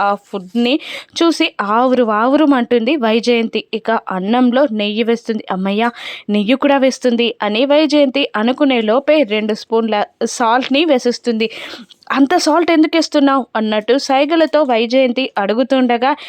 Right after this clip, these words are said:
"ఇదొక రకమైన ఆయుర్వేదిక్ ట్రీట్మెంట్ అత్తయ్య గారు" అని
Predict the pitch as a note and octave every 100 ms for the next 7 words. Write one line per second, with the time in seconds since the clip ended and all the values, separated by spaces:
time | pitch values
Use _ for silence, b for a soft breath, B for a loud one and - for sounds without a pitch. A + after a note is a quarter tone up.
0 | B B A#3 A3 G#3+ A3+ C4+ C#4+ - A3+
1 | A#3+ B3+ A#3 A#3 - G3 F#3+ B3 D4 D4+
2 | D#4 D4+ - _ - D4 C#4 E4+ - E4+
3 | D#4 A#3 - G3+ G3 G3 F#3+ A3 B3 C#4+
4 | D#4+ - - A3 A3+